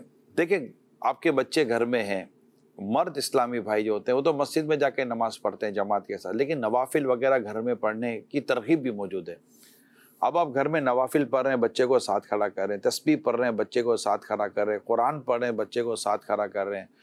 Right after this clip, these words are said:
اور کچھ اچھی باتیں کر رہے ہیں، بچے کو ساتھ بٹھا رہے ہیں، اس کو تسبیحات کرا رہے ہیں، اللہ اس کے رسول کا نام اس کی زبان پر آ رہا ہے، اس کو جھوٹ بولنے سے، بری صحبتوں سے آپ اس کو بچپن میں بچا رہے ہیں۔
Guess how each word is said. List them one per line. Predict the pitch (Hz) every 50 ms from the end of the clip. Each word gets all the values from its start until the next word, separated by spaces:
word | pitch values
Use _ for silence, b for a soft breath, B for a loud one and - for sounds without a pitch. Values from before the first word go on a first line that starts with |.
| b b b b _
اور | - 143 160 175
کچھ | 175 151 - 170 147 143
اچھی | 135 - - 165
باتیں | 151 135 123 123 - - 135
کر | - - 127 123
رہے | 135
ہیں، | 131 120
بچے | 120 113 - -
کو | 131 131 127
ساتھ | - - 110 113 120
بٹھا | 113 113 98 - 110 107 110
رہے | 110
ہیں، | 110
اس | 104
کو | - 123
تسبیحات | 107 - 120 - - - 120 123 120 113 113 127 -
کرا | - 110 104 107 104 104 104
رہے | 110
ہیں، | 107
اللہ | 107 110 113
اس | 117 117 110
کے | 110 110
رسول | 107 - - 117 113
کا | 117
نام | 107 104 104 110 110 107 - - B B B B B B -
اس | 107 - -
کی | 139 123
زبان | 104 110 107 110 110 113
پر | 110 117 110 101
آ | 98 98 101 101
رہا | 101 98 95
ہے، | 95 B B B B B B B -
اس | - 117 -
کو | - - 139 131
جھوٹ | 110 90 - - 139 156 139
بولنے | 135 123 120 120 113 113 113 113 110
سے، | - - 117 113 113 110 110
بری | 110 120 131 147 156
صحبتوں | 135 - 123 120 120 123 120 - 123 123
سے | 120 - 135
آپ | 120 123
اس | 131 123 -
کو | -
بچپن | 131 110 110 107 - - - 143 143 139
میں | 131
بچا | 117 107 101 - 107 104 101
رہے | 98 95
ہیں۔ | 87